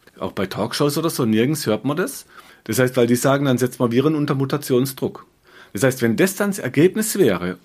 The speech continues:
dann wird man ja immer hinterher impfen. Da wird man, wie bei der Grippeimpfung, ne, muss man immer neue kreieren und immer neue gucken. Und deshalb ist natürlich dann die Frage, wenn man jetzt sagt, eine Impfpflicht, ja, wie oft will man das dann machen?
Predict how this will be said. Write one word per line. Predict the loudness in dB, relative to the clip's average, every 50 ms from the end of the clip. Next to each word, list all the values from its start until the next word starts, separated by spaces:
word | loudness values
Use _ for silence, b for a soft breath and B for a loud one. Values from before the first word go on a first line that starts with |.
| _ -2
dann | 0 2 2 2
wird | 2 2 4
man | 4
ja | 4 4
immer | 2 0 0 0 2 4 4
hinterher | 4 4 2 2 2 2 2 2 2
impfen. | 0 -4 -4 -4 -2 -2
Da | -2 -2
wird | -2 -2
man, | -4 -6 -4 -4
wie | -4 0
bei | 0 2 2
der | 0
Grippeimpfung, | 0 0 0 2 2 2 2 0 0 0 0
ne, | 2 2
muss | 2 0 0
man | -2 -2
immer | -2 0 0
neue | 2 2 2 2 2 2 -2
kreieren | -4 -6 -4 -2 0 2 2 2
und | 2 2
immer | 2 0
neue | 2 2 4 2 2
gucken. | 2 -2 -6 -4 -4 -6 -6 B B B B B B B _
Und | -2 0 0 0 0 0
deshalb | -2 0 0 0 0
ist | 2 0
natürlich | 2 4 2 2 2
dann | 2 2
die | 2 0
Frage, | 0 -2 0 0 0 2 2 2
wenn | 4 4
man | 4 2
jetzt | 0 -2
sagt, | -2 -4 -2 0
eine | 0 0 0 0
Impfpflicht, | -4 -4 -2 0 0 0 0 -2 -6 -4 0 0 0 0 0 -2
ja, | 0 0 0 2
wie | 0 0
oft | 0 0 -2 -2
will | -2 0
man | 0 0
das | -2 -4 -4
dann | -4 -4 -4
machen? | -4 -4 -6 -6 -8 -8